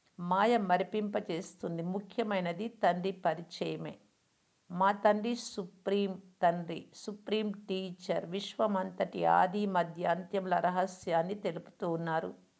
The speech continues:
దీనిని గురించి ఎవ్వరికీ తెలియదు. దీనిని అర్థం చేయించేందుకు సమయం పడుతుంది.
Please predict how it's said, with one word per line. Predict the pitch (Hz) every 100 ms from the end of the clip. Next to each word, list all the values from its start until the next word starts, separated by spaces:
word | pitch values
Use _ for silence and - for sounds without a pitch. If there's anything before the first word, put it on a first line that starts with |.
| _ _ _ _ _ _ _ _ _
దీనిని | 170 214 233 226
గురించి | 208 226 233 -
ఎవ్వరికీ | 185 170 196 196 202 214
తెలియదు. | 208 175 180 175 208
దీనిని | 208 208 214 208
అర్థం | 185 - 220 220
చేయించేందుకు | - 185 202 202 185 175 180 247
సమయం | 247 190 185 202
పడుతుంది. | 202 170 165 165 160 151 -